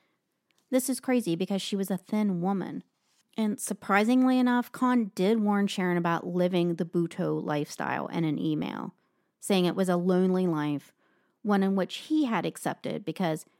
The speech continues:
he would end up lying stone dead somewhere by the side of the road. It was a life of isolation, and Sharon was more of a s-,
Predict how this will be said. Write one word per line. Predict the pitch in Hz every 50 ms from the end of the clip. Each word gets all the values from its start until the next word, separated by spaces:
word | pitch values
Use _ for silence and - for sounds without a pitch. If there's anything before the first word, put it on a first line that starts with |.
| _ _ _
he | _ - 226 220
would | 214 214 202
end | - 185 185 180 170
up | 175 165 160 - - _ -
lying | 185 185 185 202 214 233 240 240 233
stone | - - 214 196 202 202
dead | 180 180 180 185 180
somewhere | - - 170 170 160 156 151
by | 147 160 156 156
the | 147 156
side | 156 - - 151 160 170
of | 170 165 160
the | 165 147
road. | 151 156 151 147 143 139 - - - - _ _ _ _ _ _ _ _ _ _ _ _ _ _ _ _ _ -
It | 208
was | 202 196 190
a | 190
life | 185 185 185 190 185 -
of | 175 165 160 - - 185
isolation, | 160 156 - - 160 165 170 160 - - - - -
and | - - 180
Sharon | - - - 196 202 226 240 240
was | 220 196 - -
more | 185 180 175 170
of | 170 165 -
a | 165
s-, | 156 - -